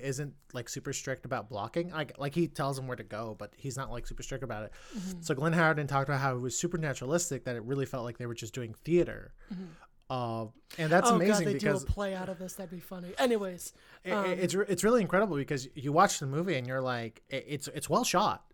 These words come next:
Speaker 1: It's well
Speaker 2: Mm-hmm.
Speaker 1: shot, but it's def-, definitely a documentary-inspired style.
Speaker 2: Yeah.
Speaker 1: Uh, but they talked, he, they talk about that, and Matt Johnson talks about it, like, "Yeah, like, I feel like cameras being so close to an actor just can get distracting sometimes."
Speaker 2: Mm-hmm.
Speaker 1: And,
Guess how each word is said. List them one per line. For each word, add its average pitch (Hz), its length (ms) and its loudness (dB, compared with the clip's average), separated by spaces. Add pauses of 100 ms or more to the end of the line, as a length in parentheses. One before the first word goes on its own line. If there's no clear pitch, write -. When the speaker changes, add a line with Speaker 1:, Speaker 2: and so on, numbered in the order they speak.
(100)
Speaker 1:
It's 202 120 0
well 226 120 6
Speaker 2:
Mm-hmm. - 100 6
Speaker 1:
shot, 190 100 8
but 165 60 6
it's 127 120 0
def-, 226 300 8
definitely 262 540 6
a 170 80 6
documentary-inspired 143 960 0
style. 131 460 -2 (160)
Speaker 2:
Yeah. 262 140 -4 (260)
Speaker 1:
Uh, 120 280 0
but 139 220 -4
they 151 120 2
talked, 175 340 4 (120)
he, 147 320 -6
they 143 160 -2
talk 147 280 -2
about 131 200 -4
that, 113 260 -6
and 117 340 -10 (120)
Matt 135 200 -4
Johnson 131 280 -4
talks 123 220 -6
about 127 120 -8
it, 131 60 -14
like, 160 220 -10
"Yeah, 196 240 6
like, 143 220 0
I 143 60 0
feel 156 180 0
like 139 260 -2
cameras 147 560 -2
being 127 220 -4
so 127 160 -4
close 123 260 -8
to - 60 -6
an 113 100 -10
actor 117 560 -6
just 123 220 -12 (160)
can 127 140 -10
get 123 180 -8
distracting 120 540 -6
sometimes." 101 580 -16
Speaker 2:
Mm-hmm. - 480 -20 (100)
Speaker 1:
And, 147 260 -2